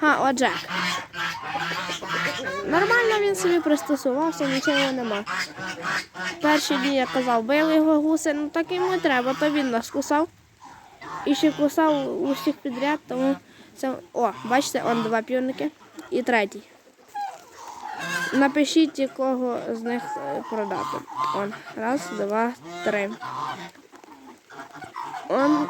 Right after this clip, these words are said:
он і он. Ну і далі дощ осилюється, тому будемо йти далі до нашого господарства.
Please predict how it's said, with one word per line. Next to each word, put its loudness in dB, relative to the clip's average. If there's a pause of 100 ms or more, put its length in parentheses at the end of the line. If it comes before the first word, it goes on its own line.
(100)
он 0 (120)
і -4
он. -2 (4000)
Ну 6
і 2
далі 0
дощ -2
осилюється, 0
тому -2 (880)
будемо 2
йти 0
далі -2 (280)
до 0
нашого -2
господарства. -2